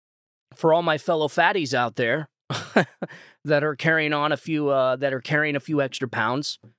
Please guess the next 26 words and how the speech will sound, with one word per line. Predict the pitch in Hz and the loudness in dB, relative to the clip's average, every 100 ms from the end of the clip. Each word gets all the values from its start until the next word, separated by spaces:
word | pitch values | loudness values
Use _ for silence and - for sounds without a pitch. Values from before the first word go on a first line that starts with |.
| _ | _
now | - 170 | -2 0
you | 202 | 0
don't | 208 | -2
have | 202 | -4
to | 165 | -6
feel | 196 214 | -4 -4
so | - 123 | -2 -4
bad. | 104 73 _ _ _ _ _ _ | -4 -6 _ _ _ _ _ _
So | - | -8
there | 139 165 | -2 -2
you | 185 | 0
go. | 165 123 107 _ _ _ - | -2 -2 -6 _ _ _ -4
Maybe, | 160 180 185 | 0 2 2
uh, | 175 170 165 160 | 2 2 2 0
maybe | 165 190 185 | 0 0 2
there | 170 185 | 0 0
is | 180 | 0
some | 156 | 0
hope | 131 139 - | 2 0 0
for | 135 135 | 0 0
us | 127 | 0
after | 139 139 - 110 | -2 -2 -4 -2
all. | 87 82 _ | -2 -4 _
<laughs> | - - - - - 123 226 147 - 180 - 196 | -4 -2 -4 -8 -10 -4 -2 -2 -2 -4 -4 -6
So, | 151 - 170 - - - - - - - | -6 -4 -6 -6 -10 -12 -14 -16 -20 -2
um, | - 139 139 135 135 131 | 0 2 2 2 -2 -6